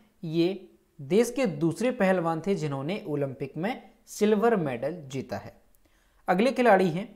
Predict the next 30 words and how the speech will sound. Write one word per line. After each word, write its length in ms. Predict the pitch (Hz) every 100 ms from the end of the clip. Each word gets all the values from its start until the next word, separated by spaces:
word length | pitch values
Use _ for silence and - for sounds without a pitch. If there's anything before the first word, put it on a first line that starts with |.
| _ 139
भारतीय 380 | 170 208 240 220
हॉकी 300 | 202 208 202
टीम 300 | - 160 143
के 200 | 196 202 131
गोलकीपर 600 | 147 175 170 147 - 107 - -
श्रीजेश, 600 | - 196 202 143 107 - - _ -
इन्हें 240 | 185 240 240
भी 100 | 262
खेल 300 | - 220 214
रत्न 200 | 208 196
अवार्ड 320 | - 147 143
दिया 240 | - 143 160
जाएगा। 400 | 156 123 147 160 - _ _ _
इन्होंने 340 | 214 214 254 240
टोक्यो 460 | 247 190 - 214 202
ओलंपिक 480 | 170 160 151 208 170
में 240 | 151 160 - -
भारतीय 460 | - 165 175 196 240
हॉकी 360 | 185 165 196 196 -
टीम 260 | 220 196
को 140 | - 110 - -
कांस्य 360 | 202 233 226 233
पदक 260 | 185 156 147
जिताने 440 | 135 120 131 123 123
में 180 | 185 - - _ -
अहम 240 | 202 226 214
भूमिका 500 | 143 131 120 135 147 - - _ _ -
अदा 220 | 196 165
की 180 | 127 -
थी। 200 | - 120